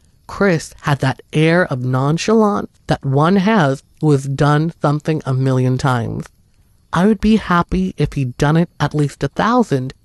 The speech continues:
or even a hundred. The water in the sound was choppy,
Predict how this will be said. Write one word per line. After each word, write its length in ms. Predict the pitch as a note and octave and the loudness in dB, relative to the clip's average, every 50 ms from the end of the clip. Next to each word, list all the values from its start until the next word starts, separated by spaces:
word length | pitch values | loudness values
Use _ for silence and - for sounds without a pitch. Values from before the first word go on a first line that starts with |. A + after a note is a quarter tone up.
| _ _ _ _ _ | _ _ _ _ _
or 480 | - A#3+ C#4 C#4 C#4 B3+ A#3 A3+ G#3+ - | 0 2 4 4 4 4 4 2 2 2
even 260 | G3+ G#3 G#3 G#3+ G#3 | 0 2 2 4 4
a 40 | G3 | 4
hundred. 440 | F3+ G3 G#3+ A#3 F#3+ D3 C#3+ C3+ - _ _ _ _ _ _ _ _ _ _ | 4 4 4 4 2 2 0 -2 -6 _ _ _ _ _ _ _ _ _ _
The 80 | D3 | 2
water 480 | D3 C#3+ C3+ C#3 D3 D3 D#3 E3+ F3+ E3+ | 2 4 4 4 4 4 4 2 2 2
in 120 | F3+ G3 | 2 2
the 80 | G#3 G#3+ | 2 0
sound 460 | - - - E3 D3+ D3 D3 D3+ D3 | 0 -2 -2 0 2 2 2 2 0
was 180 | C#3+ C#3 - - | -2 -4 -4 -4
choppy, 600 | - - C#3 C3+ C3+ - - B2+ A#2+ A#2 D3+ | -6 -4 -4 -4 -4 -4 -6 -8 -8 -8 -10